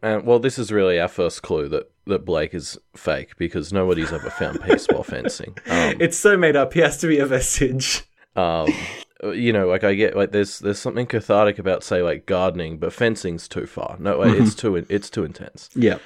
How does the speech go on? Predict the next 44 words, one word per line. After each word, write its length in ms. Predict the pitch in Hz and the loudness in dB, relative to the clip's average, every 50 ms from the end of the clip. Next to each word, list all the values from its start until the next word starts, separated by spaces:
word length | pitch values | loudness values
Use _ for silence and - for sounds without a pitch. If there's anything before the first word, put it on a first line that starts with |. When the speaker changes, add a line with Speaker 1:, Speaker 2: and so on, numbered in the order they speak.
| - - - | -20 -14 -4
Speaker 1:
Um, 400 | - 101 95 85 85 80 78 82 - _ _ _ _ _ - | 0 0 2 2 0 -2 -4 -10 -16 _ _ _ _ _ 2
but 80 | 117 | 4
yeah, 240 | 135 120 98 - - | 4 6 6 4 4
like, 160 | 110 113 113 | 4 4 4
I, 280 | 127 120 117 113 107 - - - _ - | 6 6 6 6 6 4 0 -6 _ -2
I, 360 | - 117 117 117 113 110 113 - - | 0 2 4 4 2 0 -2 0 2
I 80 | 113 120 | 4 4
love 200 | 127 143 147 131 | 6 4 4 4
this, 460 | 131 113 110 - - - - - - - _ _ _ _ - | 2 0 0 -2 -6 -12 -14 -16 -18 -20 _ _ _ _ -4
uh, 360 | 104 95 90 87 85 82 80 - | -2 -2 0 0 -2 -2 -4 -4
you 100 | - 107 | -2 -2
know, 140 | 98 87 87 | -2 -2 -4
setup 480 | - - - 123 104 95 90 - - - | -6 -2 2 2 4 4 2 0 -2 -6
for, 540 | - - 92 87 87 85 82 80 80 80 - _ _ _ _ _ - | -2 0 2 2 2 2 2 0 -2 -4 -8 _ _ _ _ _ -16
uh, 40 | - - - | -10 -2 2
Speaker 2:
Mm. 280 | 117 113 113 110 104 | 4 6 6 6 4
Speaker 1:
you 60 | 101 92 | 2 0
know, 140 | 78 73 82 | -2 -4 -2
what 180 | 87 90 87 | -2 -2 0
is 160 | 87 85 - - | -2 -4 -6 -10
the 120 | - 87 | -12 -10
sort 240 | - - 92 85 80 | -4 -2 -2 -2 -2
of 220 | 80 78 - - | -2 -6 -10 -12
conceit 480 | - - 92 85 - - - 90 76 - | -10 -8 -8 -8 -6 -4 -2 -2 -2 -2
of 140 | - 85 - | -6 -6 -6
the 100 | - 78 | -8 -10
chapter. 500 | - - 95 80 82 _ - 76 71 71 - - - - - _ - | -6 -4 -4 -4 -4 _ -4 -4 -4 -6 -8 -16 -20 -20 -14 _ -2
Um, 460 | 90 87 85 82 80 82 78 73 - _ - | 0 0 0 0 0 -2 -6 -8 -12 _ -14
it, 320 | 71 71 - - - 98 - | -12 -12 -8 -8 -8 -6 -4
it's 180 | - 110 98 - | -4 -6 -2 2
very 200 | 107 113 110 107 | 2 4 4 2
quickly 300 | - 113 104 - 101 90 | 2 -2 -4 -2 -4 -4
differentiated 800 | - 107 98 - 98 95 95 95 - 104 95 92 92 90 90 - | -4 -4 -4 -2 0 -2 -2 -2 -2 2 2 2 2 0 -2 -6
from 180 | - 101 78 | -8 -8 -6
any 220 | - 92 92 90 87 | -4 -4 -4 -4 -4
of 120 | 87 - | -4 -4
Blake's 300 | - 95 90 85 82 - 92 | -2 0 0 0 0 -2 -2
other 160 | 87 85 87 | -2 -2 -2
visions. 600 | 78 87 92 90 87 101 98 98 107 110 - - - _ _ _ - | -4 -4 -4 -4 -4 -6 -6 -6 -6 -8 -12 -18 -20 _ _ _ 0
Speaker 2:
Yeah. 200 | 127 120 104 85 | 2 2 2 2
Speaker 1:
Um, 440 | 92 95 85 82 82 80 80 - - 80 | 0 0 0 0 -2 -4 -6 -10 -12 -14
th-, 140 | 87 87 85 | -16 -14 -8
this 220 | 92 87 85 - 113 | -6 -6 -4 -4 -4
isn't, 280 | 104 104 104 90 - | -2 -2 -2 -4 -4